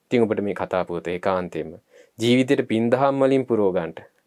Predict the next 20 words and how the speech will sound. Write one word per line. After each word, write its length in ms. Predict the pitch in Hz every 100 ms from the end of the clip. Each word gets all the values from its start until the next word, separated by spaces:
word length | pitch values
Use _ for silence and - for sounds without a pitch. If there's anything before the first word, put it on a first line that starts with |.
| _ _ _ _ -
ඒ 100 | 107
වගේම 400 | 107 104 104 101
ජීවිතයේ 520 | 98 107 110 113 107
ධර්මයේ 380 | 92 98 113 113
හැසිරෙන්න, 360 | 98 107 90
ඒ 100 | 117
වගේම 240 | 131 135 120
මේ 140 | 120
ජීවිතයේ 460 | 107 113 135 139 127
සදහත 500 | 107 101 123 120 - - - - _
දැන් 200 | 107 104
බලන්න 300 | 101 120 127
පින්වත්නි, 500 | 110 104 95 131 170
මේ 220 | 117 135
පින්වත් 500 | 131 104 110 123 120
අය 160 | 107 98 156 - _ _ _ _ _ _ 98
දැන් 140 | 95
මෛත්‍රී 380 | 87 92 104 110
බුද්ධ 260 | 98 101
ශාසනයේ 560 | 113 123 117 120 120 120